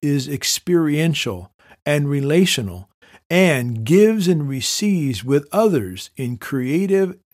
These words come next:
in the creative advance of life is truly an artist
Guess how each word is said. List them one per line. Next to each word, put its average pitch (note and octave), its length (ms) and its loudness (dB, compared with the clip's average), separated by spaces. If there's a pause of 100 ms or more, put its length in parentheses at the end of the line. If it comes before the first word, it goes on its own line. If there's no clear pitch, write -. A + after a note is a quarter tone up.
(160)
in B2+ 140 -4
the B2+ 80 -4
creative E3 640 0
advance B2+ 640 -4
of A#2+ 260 -10
life B2+ 480 -2 (600)
is D3+ 240 2
truly G#3+ 640 0
an B2 160 -4
artist C#3+ 640 -2